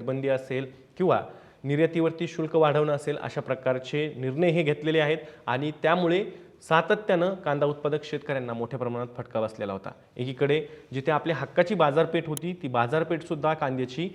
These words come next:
या सगळ्या प्रकारांमुळे, केंद्र सरकारच्या या धोरणामुळे, धोरण लकव्यामुळे पुन्हा एकदा विस्कळीत झाल्याचं या सगळ्यामध्ये पाहायला मिळतंय आणि त्याचाच फायदा पाकिस्तानने घ्यायला सुरुवात केलेली आहे. आता पाकिस्ताननं यंदा कांद्याचं उत्पादन हे सत्तावीस पूर्णांक आठ लाख टन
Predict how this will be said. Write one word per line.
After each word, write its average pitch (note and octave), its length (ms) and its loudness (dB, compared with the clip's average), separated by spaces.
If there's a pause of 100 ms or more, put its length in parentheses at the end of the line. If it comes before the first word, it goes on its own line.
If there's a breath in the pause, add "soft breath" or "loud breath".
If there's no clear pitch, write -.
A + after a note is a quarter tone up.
(220 loud breath)
या D#3+ 220 4
सगळ्या D#3+ 300 0
प्रकारांमुळे, C3+ 680 -2
केंद्र C#3 320 -2
सरकारच्या C3+ 480 -4
या C3 80 -2
धोरणामुळे, C#3+ 640 0
धोरण C3 260 -4
लकव्यामुळे C#3 600 -2 (360 loud breath)
पुन्हा D#3 240 2
एकदा C#3+ 200 0
विस्कळीत B2+ 380 -4
झाल्याचं A#2+ 500 -6 (140)
या A#2+ 100 -2
सगळ्यामध्ये A2+ 460 -6
पाहायला A2+ 300 2
मिळतंय G2 380 -6
आणि A2 140 -4
त्याचाच B2 400 2
फायदा D3+ 280 2 (360 loud breath)
पाकिस्तानने E3+ 600 2
घ्यायला B2 240 -2
सुरुवात B2 280 -2 (100)
केलेली G#2 320 -4
आहे. - 100 -8 (160)
आता C3 160 0
पाकिस्ताननं E3 720 -2
यंदा C#3+ 520 0 (280)
कांद्याचं C3+ 520 -2
उत्पादन A#2+ 460 -4
हे B2 180 -8
सत्तावीस C3 480 -6
पूर्णांक C3 360 -8 (120)
आठ B2 220 -6
लाख C3+ 140 -6 (180)
टन B2 180 -2